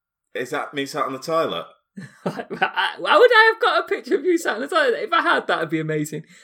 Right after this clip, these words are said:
Speaker 2: But, uh, it does look like you sat on the toilet and you've just had the most joyful defecation. There we go. Second one. There we go. Nice, nice landscape picture of you walking across the mountains. Good guns. Yeah, I was,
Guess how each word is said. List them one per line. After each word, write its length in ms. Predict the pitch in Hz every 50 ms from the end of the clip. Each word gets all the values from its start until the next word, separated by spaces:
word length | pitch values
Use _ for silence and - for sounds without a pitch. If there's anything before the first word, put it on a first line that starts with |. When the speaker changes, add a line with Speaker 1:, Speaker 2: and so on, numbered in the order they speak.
| - _ _ _ -
Speaker 2:
But, 260 | 185 196 - - -
uh, 280 | 185 170 165 151 151 147 - - -
it 140 | 180 180 175
does 160 | 277 247 -
look 120 | 233 - -
like 180 | 165 156 -
you 40 | 156
sat 180 | 151 - - -
on 80 | 160 156
the 60 | 151
toilet 440 | - - 143 139 139 131 127 - - _ _ _ _ _ -
and 160 | - 143 139 139
you've 100 | 131 139
just 200 | - 196 196 -
had 180 | 196 180 175 -
the 60 | 165 151
most 260 | 135 131 131 - -
joyful 680 | - - 220 220 220 220 - 208 202 208 202 202 202 _ _ _ _ _ -
defecation. 680 | 190 175 175 - - - - 123 117 - - 101 104 - _ _ _ _ _ _ -
There 120 | 143 151 170
we 60 | 160
go. 240 | 151 196 226 240 - _ _ _ _ _ -
Second 380 | - - 226 202 - 226 202
one. 200 | 208 240 269 285 - -
There 100 | 180 180
we 80 | 185 180
go. 220 | 185 196 233 240 - _ _ _ _ _ -
Nice, 580 | - 160 175 214 - 170 170 - - - - - -
nice 400 | - 156 165 175 170 165 165 -
landscape 540 | 185 180 165 165 165 - - 190 185 180 -
picture 280 | - 190 - - - 185
of 100 | 170 180
you 120 | 175 165
walking 320 | 175 180 175 175 - 180
across 260 | 175 - 175 170 170 -
the 80 | 175
mountains. 680 | 170 170 170 170 151 143 180 180 175 180 175 170 - _ _ _ _ _ _ _ -
Good 200 | - 170 170 -
guns. 480 | 185 175 175 185 196 220 226 226 - -
Yeah, 200 | 185 226 240 240
I 40 |
was, 240 | 233 226 233 233 -